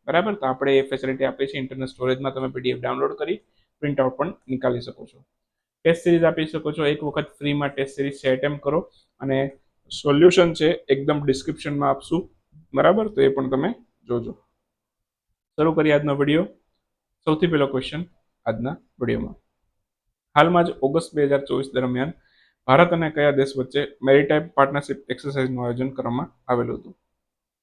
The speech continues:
તો ઓગસ્ટ બે હજાર ચોવીસમાં મેરીટાઇમ પાર્ટનરશિપ એક્સરસાઇઝ થઈ હતી. આ ભારત અને જર્મની વચ્ચે થઈ હતી. ઓપ્શન બી આપણો આન્સર થશે. ભારતનું જે જહાજ ગયું હતું એનું નામ હતું આઈ એન એસ તબર,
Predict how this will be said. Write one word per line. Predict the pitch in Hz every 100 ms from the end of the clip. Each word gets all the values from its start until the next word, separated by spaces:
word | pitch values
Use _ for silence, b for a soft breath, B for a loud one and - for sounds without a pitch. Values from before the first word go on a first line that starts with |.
| _ _ _ _
તો | 143
ઓગસ્ટ | - 147 185 190
બે | 170 160
હજાર | 156
ચોવીસમાં | 156 147 151 - 143 156 - _ _ -
મેરીટાઇમ | 131 143 160 156
પાર્ટનરશિપ | 143 143 139 - _ _ -
એક્સરસાઇઝ | 131 - - 135 139
થઈ | 135
હતી. | 156 196 - _ _ _ -
આ | 123
ભારત | 127 160 156
અને | 135 165 - _
જર્મની | 127 123 135
વચ્ચે | 131 131 135
થઈ | 135 131
હતી. | 196 -
ઓપ્શન | 131 131 - 147
બી | 127 123
આપણો | - -
આન્સર | 123 104 123
થશે. | 123 - - _ _ _ _ _ -
ભારતનું | 131 160 175
જે | 165 160
જહાજ | 131 143 156 139
ગયું | 135
હતું | 139
એનું | 131 127
નામ | 127 131
હતું | 131 -
આઈ | 120
એન | 120
એસ | 135 - _ -
તબર, | 117 -